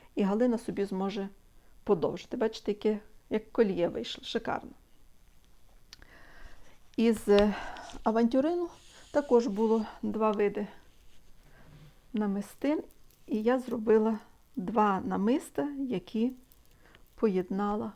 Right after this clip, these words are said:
разом. Так як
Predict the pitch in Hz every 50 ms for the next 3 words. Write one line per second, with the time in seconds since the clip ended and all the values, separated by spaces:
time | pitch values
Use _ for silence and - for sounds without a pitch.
0 | - - _ _ - - - - - - - _ - _ - - - 190 165 -
1 | - - - - - 196 - _ _ _ _ _ - - - - - - - -
2 | - - - - - - - - - - - - - - - - - - _ -
3 | - - - - - - - - - - - - - - - - 262 262 247 247
4 | -